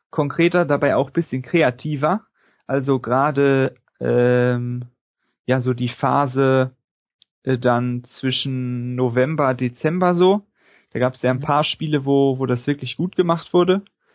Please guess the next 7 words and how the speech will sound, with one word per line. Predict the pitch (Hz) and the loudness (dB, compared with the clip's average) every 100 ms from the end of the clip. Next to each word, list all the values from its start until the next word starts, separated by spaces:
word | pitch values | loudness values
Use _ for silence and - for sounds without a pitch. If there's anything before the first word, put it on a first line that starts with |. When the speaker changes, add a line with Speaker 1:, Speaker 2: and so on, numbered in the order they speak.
| _ _ _ | _ _ _
Speaker 1:
Ähm, | 143 131 127 123 123 127 127 123 123 123 123 123 123 | 0 2 2 0 -4 -4 -4 -4 -4 -4 -4 -4 0
gegen | 127 123 | 2 4
Hertha | 127 143 - 190 196 - _ _ _ _ _ _ - | 2 2 0 0 0 -4 _ _ _ _ _ _ -6
mit | 139 135 | -4 0
diesem | 139 127 131 127 127 123 _ _ _ _ _ _ _ _ _ | 0 0 -2 -2 -4 -8 _ _ _ _ _ _ _ _ _
sehr | 131 127 156 156 | 0 2 2 2
ungewöhnlichen, | 185 190 165 139 156 156 139 139 151 143 139 135 | -2 0 0 2 2 2 -2 -4 -6 -8 -10 -14